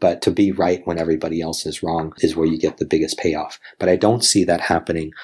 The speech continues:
on sort of the day-to-day. I think those are much more long-term bets, and you have, really have to look at sort of, uh, value propositions of things in the long term, and then also sort of reflexive effects in the market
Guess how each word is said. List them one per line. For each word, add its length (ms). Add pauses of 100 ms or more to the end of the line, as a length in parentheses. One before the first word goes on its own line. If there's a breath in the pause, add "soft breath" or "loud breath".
(120)
on 180
sort 180
of 100
the 80
day-to-day. 540
I 100
think 180
those 200
are 60
much 260
more 80
long-term 540
bets, 380 (200 loud breath)
and 100
you 80
have, 180
really 200
have 180
to 80
look 240
at 140
sort 200
of, 200
uh, 200
value 400
propositions 800
of 80
things 280
in 80
the 80
long 260
term, 240
and 120
then 100
also 340
sort 200
of 120
reflexive 520
effects 360
in 80
the 80
market 440